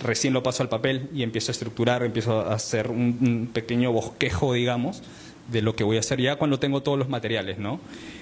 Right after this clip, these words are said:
Eh, y en el tema del estado anímico no, no sabría decirte, depende, ¿ah? Depende. Este, puedo estar un día muy alegre y,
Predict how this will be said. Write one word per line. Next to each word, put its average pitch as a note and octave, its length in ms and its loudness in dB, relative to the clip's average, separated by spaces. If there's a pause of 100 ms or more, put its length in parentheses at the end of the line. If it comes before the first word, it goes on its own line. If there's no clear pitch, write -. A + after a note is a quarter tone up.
(180)
Eh, C3 560 0
y E3 220 6
en D3+ 220 4
el D3 100 2
tema G#3+ 220 4
del G#3 100 4
estado G3+ 300 4
anímico G#3 460 2
no, F3+ 200 4
no D#3+ 380 2
sabría G#3 320 4
decirte, D#3+ 380 2
depende, C#3 560 2
¿ah? F#3 140 0
Depende. C3+ 640 2 (800)
Este, B2+ 840 2 (140)
puedo E3 160 4
estar D#3 240 2
un D3+ 140 4
día C3+ 760 2
muy D3 220 2
alegre F3+ 560 2
y, G#2+ 600 -2